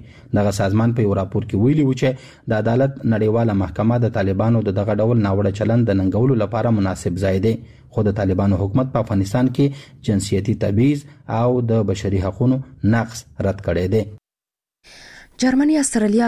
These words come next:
Speaker 2: کاناډا او هالند پرون چهارشنبه په یوې ګډې اعلامیه کې طالبان ته ګواښ وکړ چې دوی به په افغانستان کې د ښځو او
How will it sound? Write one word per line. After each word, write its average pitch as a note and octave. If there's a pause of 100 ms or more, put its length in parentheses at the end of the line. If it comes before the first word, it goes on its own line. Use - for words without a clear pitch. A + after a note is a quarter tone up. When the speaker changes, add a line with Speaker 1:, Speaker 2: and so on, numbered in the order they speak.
(120)
Speaker 2:
کاناډا F3+
او F3+
هالند F#3
پرون F3
چهارشنبه E3+
په F3+
یوې E3
ګډې E3+
اعلامیه F3
کې C4
طالبان C4+
ته A#3+
ګواښ A#3
وکړ A3
چې A3 (480)
دوی A3+
به F#3
په F#3
افغانستان F3+
کې F3+
د F3+
ښځو G3
او F#3